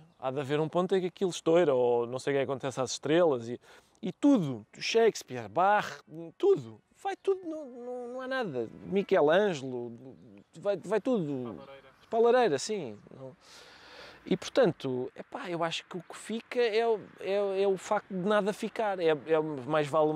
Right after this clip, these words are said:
mais vale, mais vale, é o que diz naquele livro da Bíblia de que eu gosto muito e que eu, e que me parece que foi escrito por um ateu, que é o Eclesiastes, que é, a certa altura ele diz, "é tudo vaidade, é tudo..." Aliás, o, o professor Frederico Lourenço agora nesta, nesta tradução,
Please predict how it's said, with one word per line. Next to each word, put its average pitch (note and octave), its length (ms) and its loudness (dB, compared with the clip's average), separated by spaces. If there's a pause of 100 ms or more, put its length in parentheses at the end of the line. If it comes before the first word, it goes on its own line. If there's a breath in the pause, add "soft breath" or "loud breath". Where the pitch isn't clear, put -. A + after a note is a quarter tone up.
(160)
mais C#3+ 240 -6
vale, C3+ 640 -4 (520 loud breath)
mais D#3 240 -6
vale, E3 240 4
é E3+ 40 8
o E3+ 40 2
que E3 100 -8
diz F#3+ 160 0
naquele F3+ 300 0
livro D3+ 240 2
da D3 100 2
Bíblia D3+ 320 2
de A#2 60 -8
que - 80 -4
eu C3 60 2
gosto C#3 260 -2
muito D3+ 180 -6
e C3 40 -6
que - 100 -6
eu, A#2+ 140 -4 (120)
e B2+ 60 -4
que - 100 -16
me A#2+ 100 -10
parece C3 280 -2
que - 60 -16
foi C3 80 -4
escrito - 280 -6
por B2+ 120 -6
um B2+ 100 -2
ateu, C3+ 320 2
que - 100 -6
é C3 40 2
o B2+ 80 4
Eclesiastes, G#2+ 720 -6
que - 160 -8
é, B2 80 0
a - 20 -2
certa C#3 240 -8
altura D3 240 -4
ele D3+ 140 4
diz, D3 400 -2 (680 loud breath)
"é B2+ 140 -2
tudo C3 260 -2
vaidade, D#3 500 4
é C3+ 60 0
tudo..." A2 520 -8
Aliás, A#2 300 -4
o, A2 80 -16 (280)
o A#2 100 -10
professor - 300 -8
Frederico A#2+ 400 -6
Lourenço A#2+ 360 -2
agora A#2 200 -2
nesta, A2+ 480 -10 (1500 soft breath)
nesta C3 340 -2
tradução, C3 920 -2